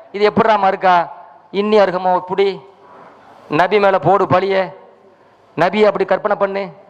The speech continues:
இது யா-, எங்க இருந்து இந்த அசிங்கம் வருது? ஹதீஸ்ல இருந்து வருதா, அவன் மூளையில இருந்து வருதா? அவனு மூளையில இருந்து வருதுங்க. நான் இன்னொன்னையும் சொல்றேன், இதே டி என் டி ஜே குரூப் அண்ணமார்கள் எல்லாருமே கூட்டு கலவாண்டியா இருக்கும்போது தான்,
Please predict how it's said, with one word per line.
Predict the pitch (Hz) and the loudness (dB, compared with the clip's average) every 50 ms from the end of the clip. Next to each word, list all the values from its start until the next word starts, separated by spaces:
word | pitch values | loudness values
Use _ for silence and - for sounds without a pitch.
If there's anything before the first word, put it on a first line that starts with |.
| _ _ - | _ _ -12
இது | 160 165 165 180 | -4 0 2 2
யா-, | 190 | 2
எங்க | 180 190 202 233 220 226 | 2 0 -2 0 2 0
இருந்து | 226 220 220 202 | 0 2 2 2
இந்த | |
அசிங்கம் | 196 190 - 196 208 208 185 | 2 2 0 -2 -4 -4 -2
வருது? | 180 190 190 170 147 117 - - - - _ _ _ - - | -2 -2 -2 -4 -8 -10 -10 -14 -20 -20 _ _ _ -4 -4
ஹதீஸ்ல | 160 180 226 214 | -2 -2 -2 -2
இருந்து | 208 220 214 208 202 | 0 0 2 2 2
வருதா, | 196 202 233 | 2 2 2
அவன் | 220 202 185 190 | 0 0 0 -2
மூளையில | 202 208 | -2 0
இருந்து | 196 196 180 170 156 | 0 0 0 0 -2
வருதா? | 139 127 127 113 - - - - - - _ _ _ - _ _ - _ _ _ - - | 0 0 -2 -2 -2 -6 -18 -20 -20 -20 _ _ _ -20 _ _ -20 _ _ _ -6 -2
அவனு | - 196 214 208 | 0 0 0 0
மூளையில | 208 233 254 269 | 0 2 2 2
இருந்து | 262 254 247 240 233 | 2 2 2 0 0
வருதுங்க. | 220 220 220 208 202 202 196 185 175 143 - - - - - - _ - | 0 0 0 0 2 2 2 2 0 -4 -10 -20 -20 -20 -20 -20 _ -4
நான் | 165 175 | -2 -2
இன்னொன்னையும் | 185 208 240 247 247 247 247 247 226 | -2 0 0 0 2 2 0 -2 0
சொல்றேன், | 226 233 220 226 220 190 147 120 110 - - - - _ _ _ - | 0 0 0 2 0 0 -2 -4 -8 -16 -20 -20 -20 _ _ _ -6
இதே | 143 165 190 220 240 240 | -2 2 4 6 6 4
டி | - - 226 233 | 2 0 -4 -4
என் | 240 233 | 0 0
டி | 233 220 | 0 2
ஜே | 214 214 | 2 2
குரூப் | 196 214 214 214 202 165 185 156 131 110 - - - - - - _ _ _ - | 2 4 2 0 0 0 -2 -2 -2 -4 -8 -14 -20 -20 -20 -20 _ _ _ -2
அண்ணமார்கள் | - 151 185 220 220 220 220 220 214 226 | 0 0 2 2 2 2 2 2 2 0
எல்லாருமே | 214 208 214 226 226 226 233 240 | 0 0 2 2 0 2 0 -2
கூட்டு | 226 233 202 233 190 226 | -4 -2 -4 -2 0 2
கலவாண்டியா | 220 220 226 226 220 226 226 | 2 4 2 2 2 0 0
இருக்கும்போது | 220 220 202 214 220 220 220 214 | 0 0 0 0 2 2 2 2
தான், | 208 208 185 143 120 107 | 2 2 2 2 -2 -6